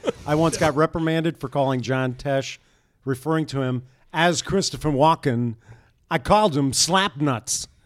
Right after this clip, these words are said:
<laughs> And in the meeting after the show, the news director came in and said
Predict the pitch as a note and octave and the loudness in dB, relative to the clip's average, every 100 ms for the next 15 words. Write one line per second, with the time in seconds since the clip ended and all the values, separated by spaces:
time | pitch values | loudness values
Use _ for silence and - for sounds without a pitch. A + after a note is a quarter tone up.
0 | - - - - C#4 - C6+ C6+ C6+ - | -20 -18 -10 -6 -2 -2 -6 -16 -18 -20
1 | C6 B5 _ B5+ - _ _ _ - F#3+ | -20 -20 _ -20 -20 _ _ _ 6 10
2 | A3+ F3+ F3 A#3+ D#3 C#3 D3 F3+ - _ | 10 10 8 8 8 4 2 -2 -12 _
3 | _ F#3 G3+ - C3 B2 - D3 A#2+ A2 | _ -4 -2 0 0 0 2 2 0 -6
4 | F#2 - _ _ - _ _ _ - - | -10 -14 _ _ -20 _ _ _ -14 2
5 | D3+ F#3+ B3+ - C3+ D3 E3+ - G#2+ F#2+ | 6 6 6 0 -2 -2 -4 -8 -10 -10
6 | - _ _ _ B2 F#3 D3+ D#3 C#3+ B2+ | -16 _ _ _ 2 4 6 4 4 2
7 | D3 D#3+ C3+ - E3 C3 B2 G#2+ | 0 -2 -2 -2 -4 -4 -10 -16